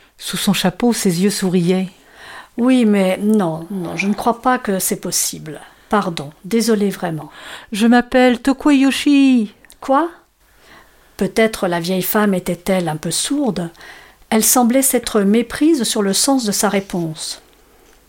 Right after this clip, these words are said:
Speaker 2: Sentaro croisa les mains sur sa poitrine pour lui signifier son refus.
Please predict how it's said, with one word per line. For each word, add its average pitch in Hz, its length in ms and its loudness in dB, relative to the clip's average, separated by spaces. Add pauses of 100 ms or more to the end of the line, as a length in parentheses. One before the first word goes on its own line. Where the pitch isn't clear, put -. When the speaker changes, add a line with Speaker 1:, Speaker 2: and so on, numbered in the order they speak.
(180)
Speaker 2:
Sentaro 190 720 0
croisa 214 500 0
les 196 140 0
mains 190 180 0
sur 180 200 -4
sa - 120 -6
poitrine 285 580 0
pour 196 160 -6
lui 180 140 -4
signifier 196 540 0
son 196 220 -2
refus. - 440 -6